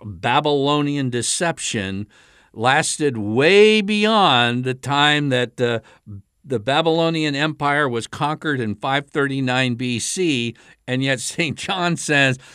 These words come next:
"No, the same thing's now going on in the Fourth Empire, the Roman Empire." Now, there's a lot of people today telling you, "Well, everything in Revelation, or most everything in Revelation, is about the past, about the first century, doesn't have anything to do with today or the future."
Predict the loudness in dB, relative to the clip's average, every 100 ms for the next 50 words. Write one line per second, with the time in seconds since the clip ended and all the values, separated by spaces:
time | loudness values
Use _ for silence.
0 | -10 0 4 4 2 0 -2 -2 2 2
1 | 2 0 -2 -2 -2 -2 0 -2 -2 0
2 | 0 0 0 -2 -4 -2 2 2 2 -2
3 | -2 -4 -4 -2 -2 -4 -2 0 0 -2
4 | -2 -6 -6 -6 -6 -10 _ _ _ _
5 | -4 -2 -2 -4 -2 -2 -2 0 2 0
6 | -2 -2 -2 -2 -2 2 0 0 -2 0
7 | -2 2 4 4 2 -2 _ -20 -20 _
8 | _ 0 4 6 4 0 2 2 2 2
9 | 2 0 -2 -2 0 2 0 0 -2 0
10 | -2 -4 -4 -4 -2 0 0 -2 -4 -6
11 | -6 -6 -8 -4 -2 -2 -4 -8 -2 2
12 | 2 0 -6 -4 -2 -2 -8 -4 -2 -2
13 | -2 -2 -2 -6 -4 -6 -6 -6 -6 -6
14 | -8 -8 -6 -6 -6 -4 0 2 2 0
15 | -4 -2 -2 -6 -14